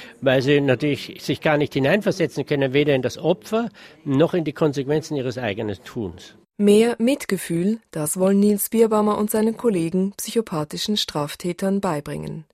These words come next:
Speaker 2: Und zwar mit Biofeedback. Bei der Biofeedback-Methode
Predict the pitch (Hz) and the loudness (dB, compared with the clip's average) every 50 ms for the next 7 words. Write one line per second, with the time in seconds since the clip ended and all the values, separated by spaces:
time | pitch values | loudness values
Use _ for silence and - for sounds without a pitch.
0 | _ _ _ _ - 247 262 - _ _ - - 190 165 156 165 180 185 214 233 | _ _ _ _ -4 -4 -4 -4 _ _ -2 0 0 0 0 -4 -4 -4 -4 -4
1 | 226 - _ _ _ 208 202 202 190 160 147 151 - - - - 151 - - - | -4 -6 _ _ _ -2 2 2 0 0 -2 -8 -12 -12 -10 -10 -10 -10 -8 -8
2 | 147 151 _ _ - - _ _ _ _ _ _ _ _ - - - - - - | -8 -8 _ _ -20 -20 _ _ _ _ _ _ _ _ -20 -20 -20 -20 -20 -20
3 | _ _ - 180 185 202 208 208 208 - 240 262 277 240 196 170 - - 165 156 | _ _ 0 2 2 4 2 0 2 2 2 4 4 2 2 0 -4 -6 -6 -6
4 | - - - 170 170 - - 196 190 - - 214 214 208 226 226 226 | -4 0 0 0 0 0 -4 -4 -4 -2 0 0 2 2 2 0 0